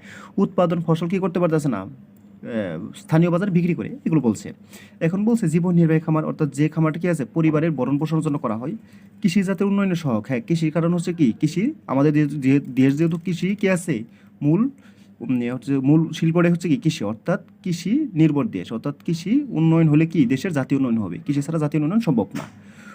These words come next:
উদ্দীপকে মিস্টার সাজিদ এর উৎপাদিত পণ্য বিপণনের সমস্যাগুলো লেখো। তাহলে এখানে বিপণনের সমস্যাগুলো বইয়েই তো দিছে, সেটা হচ্ছে আপনার পরিবহন বা ঋণের অভাব, অনুন্নত যোগাযোগ ব্যবস্থা, গুদামজাত করার সমস্যা, এই পয়েন্টগুলো এখানে ব্যাখ্যা করতে পারলে হইলো। এটা বইয়ের মধ্যে আপনার হচ্ছে পরিবহন, কৃষি পণ্যের বিপণনের যে সমস্যা আছে ওখানে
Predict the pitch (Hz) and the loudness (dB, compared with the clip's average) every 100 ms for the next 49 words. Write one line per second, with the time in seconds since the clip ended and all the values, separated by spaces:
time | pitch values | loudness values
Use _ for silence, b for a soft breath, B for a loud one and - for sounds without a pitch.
0 | B 190 185 233 226 202 170 165 165 147 | B -6 0 4 4 4 2 2 0 -2
1 | - - 160 165 180 170 160 165 185 175 | -2 -2 0 -2 -2 -2 -2 -4 -2 -2
2 | 165 170 170 190 156 156 170 170 269 - | -2 -2 -2 0 2 4 4 4 2 2
3 | 156 139 127 127 123 113 85 B B B | 2 2 0 -2 -2 -4 -8 B B B
4 | - 131 160 147 151 175 175 165 165 151 | -6 0 2 4 2 2 2 2 2 2
5 | 147 147 131 151 123 113 92 - 87 - | 2 2 6 6 4 0 -4 -12 -14 -16
6 | _ _ _ _ _ _ _ - 147 143 | _ _ _ _ _ _ _ -8 -2 0
7 | 139 131 135 120 - B B B - 175 | 0 -2 0 -2 -6 B B B -2 2
8 | 175 147 143 139 127 139 143 135 120 117 | 4 4 4 4 2 4 4 2 0 -2
9 | 113 92 156 151 143 127 139 135 135 131 | -4 0 2 2 0 0 0 2 0 0
10 | 120 117 - 117 120 139 147 139 135 139 | -2 -4 -6 -4 0 2 4 2 -2 -4
11 | 131 131 127 170 156 147 131 139 147 202 | -6 -4 -6 -2 -2 0 2 4 2 2
12 | 175 160 113 - 98 98 107 98 - - | 0 0 -4 -6 -6 -6 -6 -6 -8 -8
13 | 120 127 127 127 143 139 156 147 208 208 | -2 -2 -2 -6 -6 -4 -2 -2 -4 0
14 | 185 185 147 131 113 175 165 156 156 151 | 2 2 0 0 0 0 0 0 2 4
15 | 147 170 170 170 151 147 151 139 139 160 | 2 4 2 4 2 0 0 0 -2 -2
16 | 156 139 | 0 0